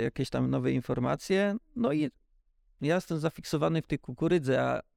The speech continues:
nie powiedziane, że dzisiaj jestem w kukurydze, a za dwa, trzy, cztery lata będę,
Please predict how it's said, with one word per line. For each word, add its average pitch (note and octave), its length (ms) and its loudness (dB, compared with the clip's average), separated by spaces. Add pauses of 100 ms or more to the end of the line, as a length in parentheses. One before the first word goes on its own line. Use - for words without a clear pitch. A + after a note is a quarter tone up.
(260)
nie C3+ 140 -4
powiedziane, D#3 480 2
że D3 160 0
dzisiaj C#3 380 -2
jestem D#3 260 0
w - 80 -16
kukurydze, D3+ 580 0
a C#3 60 2
za C3 160 -2
dwa, C3+ 200 0
trzy, E3 300 -2
cztery D#3 380 0
lata D3+ 260 0
będę, C#3+ 560 0